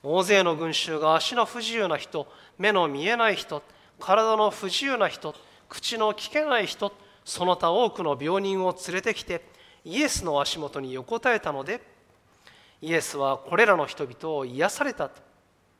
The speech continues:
で、ここはよく想像していただきたいと思いますが、ものすごい情景だと思いませんか？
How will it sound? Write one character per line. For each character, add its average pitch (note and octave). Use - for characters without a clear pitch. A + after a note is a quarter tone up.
で、 F3
こ E3+
こ G3
は F#3
よ F#3+
く D4
想 C4
像 B3+
し -
て B3
い A3+
た A#3+
だ F#3+
き -
た C4
い A3+
と E3+
思 C#3+
い C3+
ま C3+
す -
が、 C3
も C3+
の E3+
す -
ご E4+
い C#4
情 D#3
景 E3
だ D#3+
と C#3+
思 B2
い C3
ま C3
せ D#3
ん C3
か？ B2+